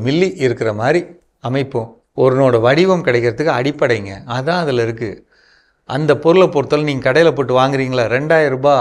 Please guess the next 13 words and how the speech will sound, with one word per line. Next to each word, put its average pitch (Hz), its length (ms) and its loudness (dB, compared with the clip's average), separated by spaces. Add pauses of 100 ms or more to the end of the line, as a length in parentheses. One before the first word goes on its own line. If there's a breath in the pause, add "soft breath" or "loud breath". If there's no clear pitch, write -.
ஆயிரத்தி 160 360 0
அறநூறு 123 200 -4
ரூபாய் 156 160 2
போட்டு 127 220 -4
வாங்குறீங்க. 107 400 -6 (420 soft breath)
எருக்கு 175 320 2 (120)
சும்மா 175 280 -2
கிடக்குதுங்க, 110 480 -4
அதை 110 180 -6
தூக்கி 139 280 -8
உள்ள 117 120 -2 (100)
போடுங்க. 95 280 -10 (1160)
இங்க 139 120 -2